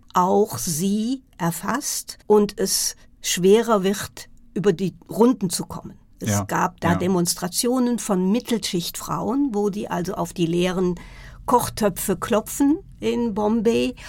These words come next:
Speaker 1: und damit signalisieren, wir sind ja ein Opfer einer ökonomischen Krise als Hausfrauen. Und das verknüpft sie also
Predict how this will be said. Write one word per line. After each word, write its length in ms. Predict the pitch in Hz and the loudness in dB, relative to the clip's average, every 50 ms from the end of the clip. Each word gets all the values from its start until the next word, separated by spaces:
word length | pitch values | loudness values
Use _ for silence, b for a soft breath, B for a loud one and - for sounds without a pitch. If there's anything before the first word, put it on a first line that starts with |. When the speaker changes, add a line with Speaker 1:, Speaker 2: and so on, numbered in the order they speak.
| B B B B B B | B B B B B B
Speaker 1:
und 680 | - - 220 220 220 220 220 226 208 - - - - - - - | 0 4 4 6 6 6 4 2 2 -2 -4 -6 -6 -6 0 2
damit 400 | 196 196 208 214 214 220 - - | 4 6 6 6 4 4 0 -4
signalisieren, 1300 | - 226 175 170 220 226 226 202 202 190 185 170 175 175 170 151 180 190 196 208 214 202 233 233 233 240 B B B B B B B B | -6 -2 0 0 2 4 4 4 4 4 2 2 2 2 2 0 0 2 2 2 2 2 2 0 0 -2 B B B B B B B B
wir 180 | - 208 196 202 | 4 4 6 6
sind 400 | 170 202 226 254 - - - b b b - | 4 2 2 0 0 -2 -6 b b b 0
ja 240 | 196 208 185 160 - | 2 2 2 2 2
ein 200 | - 180 175 - | 0 0 0 0
Opfer 420 | - 185 202 - - 233 214 - | 0 -2 -2 -2 -2 -2 -2 0
einer 260 | - 180 185 - - - | 2 2 2 2 0 0
ökonomischen 640 | 202 - 208 196 180 185 185 185 185 - - 190 - | -2 0 2 4 4 4 4 4 2 2 0 0 -2
Krise 540 | - - - 220 226 233 202 180 185 175 - - - - - | -2 -2 0 2 2 4 2 2 0 -2 -4 -4 -6 -2 2
als 500 | 190 214 226 233 247 240 - - - - - - - | 2 4 6 4 4 4 0 -2 -4 -4 -8 -4 0
Hausfrauen. 640 | 208 202 202 196 - - - 147 139 - - 170 - - | 2 4 4 2 0 -2 -4 -8 -12 -12 -14 -16 -2 4
Und 280 | - 208 208 196 196 - | 6 6 6 4 4 2
das 260 | 202 262 - - - | 0 2 0 0 0
verknüpft 640 | - 294 262 - - - 269 294 294 - - - - | 0 0 0 0 0 0 2 2 0 -2 -6 -6 -4
sie 240 | - - 175 165 - | -2 0 0 0 0
also 600 | 170 156 - 165 170 175 - 180 185 220 285 | 0 0 0 -2 -2 -2 -2 -2 -2 -4 -4